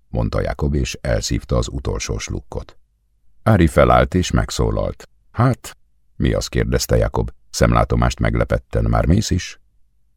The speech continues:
Igen, még el kell intéznem pár dolgot, holnap visszajövök. Minek jönnél vissza holnap? Nem látogathatlak meg. Azt hiszem, ez nem az én dolgom, felelte Jakob ingerülten. Csak nem értem, miért kell elmenned most, amikor Megász énekel,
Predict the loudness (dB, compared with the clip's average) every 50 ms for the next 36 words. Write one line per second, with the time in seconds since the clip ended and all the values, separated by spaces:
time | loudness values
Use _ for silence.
0 | _ 4 4 6 6 6 4 6 4 4 4 4 2 2 2 2 4 4 4 4
1 | 2 2 4 4 2 2 2 2 0 2 2 2 2 2 2 2 2 2 2 0
2 | 0 0 0 -2 -4 -6 -10 -18 -8 -2 2 2 4 4 2 2 0 -2 -2 -2
3 | -2 -2 -2 -2 0 -2 -4 -4 -6 -10 -18 _ _ _ _ _ _ _ _ _
4 | _ _ _ _ -6 -2 0 2 2 2 2 2 4 4 6 6 6 4 2 2
5 | 0 0 0 0 0 2 0 0 0 -2 -4 -6 -12 -20 _ _ _ _ _ _
6 | _ _ _ _ -20 -18 _ -8 -4 -2 0 0 0 0 0 0 0 2 2 0
7 | -2 0 0 -2 -2 -2 -2 -2 -2 -2 -4 _ _ _ _ _ _ _ _ _
8 | _ _ 2 2 2 2 2 0 0 0 2 2 4 4 4 4 2 0 -6 _
9 | _ 2 2 2 4 4 4 4 6 4 4 2 0 0 0 0 0 0 0 0
10 | 0 0 0 0 0 2 0 0 0 0 0 0 0 0 -2 -4 -2 -2 -2 -2
11 | 0 0 0 0 -2 -2 0 0 -2 -2 -2 -4 _ _ _ _ -2 0 2 2
12 | 4 4 4 4 2 2 0 0 2 2 4 4 2 2 2 0 0 0 0 2
13 | 2 2 2 2 2 2 2 2 2 0 0 0 0 2 2 2 0 0 -2 -4
14 | -2 0 0 0 0 0 0 0 0 0 0 0 -2 -4 -4 -2 -2 0 -2 -2
15 | -2 -2 -2 -2 -4